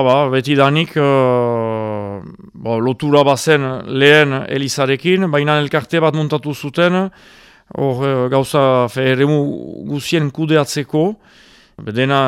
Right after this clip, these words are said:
ba, Atarri inguru gain, gain hartan, hor, be, dena, fe, tontor gaina gu,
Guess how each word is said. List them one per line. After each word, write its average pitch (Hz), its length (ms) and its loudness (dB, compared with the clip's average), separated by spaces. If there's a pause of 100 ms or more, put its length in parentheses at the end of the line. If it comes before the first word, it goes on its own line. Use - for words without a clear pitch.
(280)
ba, 127 240 -2
Atarri 131 460 -4
inguru 123 680 -4
gain, 131 240 -2
gain 135 220 -2
hartan, 160 340 0
hor, 131 240 -4
be, 123 180 -4 (140)
dena, 120 320 -4
fe, 117 220 -10 (180)
tontor 139 400 -2
gaina 147 400 0
gu, 147 220 -4